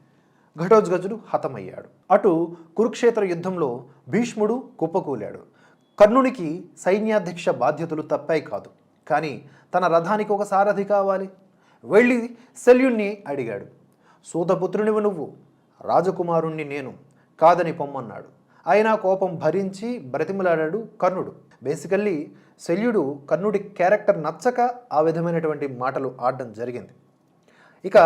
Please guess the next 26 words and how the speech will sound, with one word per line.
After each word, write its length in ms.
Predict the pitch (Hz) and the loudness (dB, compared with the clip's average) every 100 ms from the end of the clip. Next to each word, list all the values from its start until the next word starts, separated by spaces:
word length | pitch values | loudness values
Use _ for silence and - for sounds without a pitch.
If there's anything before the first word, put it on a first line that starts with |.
| 165 165 - - | 8 2 -16 -4
అవసరం 380 | 117 170 202 196 | 0 4 4 2
తనది 280 | 190 175 175 | 0 0 2
కాబట్టి 560 | 175 175 170 175 135 - | 2 4 2 0 -4 0
కర్ణుడు 260 | 151 165 | 0 2
అన్నింటినీ 480 | 147 151 139 143 135 | -2 -4 -10 -10 -10
భరించుకుంటూ 640 | 120 127 147 139 - 139 | -10 -8 -8 -10 -14 -8
ఉన్నాడు. 340 | 143 143 151 165 - | -8 -4 -4 -6 -8
ఇక 120 | 175 190 | -4 -4
ఇక్కడ 240 | 196 175 | 0 -2
శల్యుడు 340 | 170 196 220 | 0 0 4
ఏమంటాడంటే, 760 | 208 202 190 180 175 170 151 160 - _ | 4 4 0 -2 -2 -6 -8 -10 -20 _
"నేను 260 | 120 170 202 | -6 -2 4
రథం 260 | 165 165 226 | 4 4 2
మీద 220 | 220 202 | 4 4
ఉండగా 480 | 175 175 170 156 147 | 2 0 4 4 4
ఏం 380 | 127 185 190 | 2 2 2
మాట్లాడినా 640 | 156 156 156 151 147 139 135 | 0 -4 -2 -2 -2 -6 -6
నువ్వు 360 | 147 190 208 147 | -2 0 0 0
అడ్డు 180 | 156 | -2
చెప్పకూడదు" 640 | 175 175 156 151 147 135 131 | 0 0 -2 -4 -4 -4 -4
అని 260 | 123 180 - _ - | -4 -6 -14 _ -12
ఒక 80 | 208 | -10
షరతు 320 | - 175 - | -2 -2 -2
పెడతాడు. 420 | 123 101 104 - - _ _ _ _ _ _ - | -8 -10 -10 -14 -16 _ _ _ _ _ _ -8
ఒప్పుకున్నాడు 460 | 214 214 233 208 175 | -8 -2 0 2 0
కర్ణుడు. 460 | 165 160 151 147 | 0 -4 -4 -8